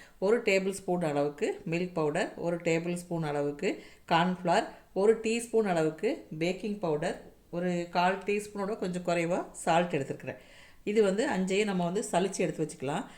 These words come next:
அடுத்தது பார்த்தீங்கன்னா, நாலு முட்டையோட யோக்கை தனியா பிரிச்சு எடுத்து வச்சிருக்கிறேன். எக் ஒயிட் வந்து இங்க நாலு தனியா எடுத்து வச்சிருக்கிறேன். இதுல ஒரு சொட்டு கூட நமக்கு வந்து எக் யோக் வந்து கலக்கக்கூடாது. அப்புறம் பார்த்தீங்கன்னா, எசன்ஸ் எடுத்து வச்சிருக்கேன். இன்னைக்கு நான் என்ன எசன்ஸ் எடுத்திருக்கேன்னு பார்த்தீங்கன்னா, பைனாப்பிள் எசன்ஸ் எடுத்திருக்கிறேன்.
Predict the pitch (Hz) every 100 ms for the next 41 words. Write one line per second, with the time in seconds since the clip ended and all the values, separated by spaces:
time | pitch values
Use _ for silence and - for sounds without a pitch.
0 | - - 190 190 247 175 170 170 165 160
1 | 185 226 208 180 175 202 190 160 156 220
2 | 180 170 185 190 180 160 170 170 160 160
3 | 156 139 147 147 196 185 160 170 170 180
4 | 190 165 196 165 151 143 143 143 143 151
5 | 139 147 147 - 139 190 - - - 196
6 | 202 190 220 220 208 - 220 202 180 170
7 | 160 170 214 165 175 175 170 165 214 160
8 | 151 151 135 127 127 - - - - 226
9 | 220 190 175 190 175 160 202 196 170 -
10 | 135 139 113 - - - 208 208 185 165
11 | 202 180 170 165 160 151 160 160 156 147
12 | 196 208 170 180 180 180 165 170 147 147
13 | 139 139 139 196